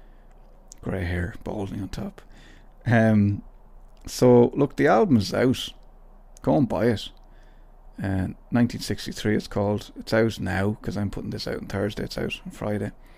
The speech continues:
And all of the money will go to the Mary Keating Foundation, specifically to fund the outstanding support services they provide to women of families affected by breast cancer.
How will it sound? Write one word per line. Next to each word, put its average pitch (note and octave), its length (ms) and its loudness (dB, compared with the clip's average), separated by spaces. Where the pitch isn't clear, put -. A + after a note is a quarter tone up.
And A2+ 140 -2
all C3 160 8
of G#2+ 80 -4
the G#2 80 -4
money G2 180 0
will F#2 80 -2
go F#2+ 180 -4
to - 120 -12
the - 80 -6
Mary F#2+ 240 -4
Keating F#2+ 280 -6
Foundation, - 540 -6
specifically G#2 600 -2
to - 120 -10
fund F#2+ 460 0
the G2 140 -6
outstanding A#2 420 0
support G2 400 -8
services F#2+ 420 -4
they G2+ 140 -4
provide G2 380 -6
to - 80 -8
women G2+ 240 -4
of - 100 -12
families G2 460 -6
affected G2+ 420 -8
by G#2+ 140 -6
breast - 320 -6
cancer. F#2 400 -8